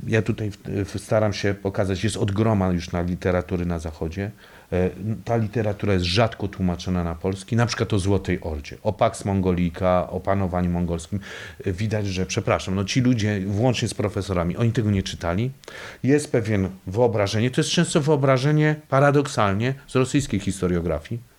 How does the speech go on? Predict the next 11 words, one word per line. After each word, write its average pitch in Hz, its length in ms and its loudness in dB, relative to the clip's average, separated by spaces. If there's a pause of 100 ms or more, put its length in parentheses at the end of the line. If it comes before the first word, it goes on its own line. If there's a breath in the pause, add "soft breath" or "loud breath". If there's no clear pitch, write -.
(200 soft breath)
z - 120 -18
klasyki, 110 580 -2 (260 loud breath)
Mongołów, 98 560 0
że 98 100 0
to 92 120 -8
właśnie 92 400 -6
Azja, 87 380 -4
despocja 87 560 -4
i 87 40 -10
tak 85 200 -8
dalej. 85 340 -4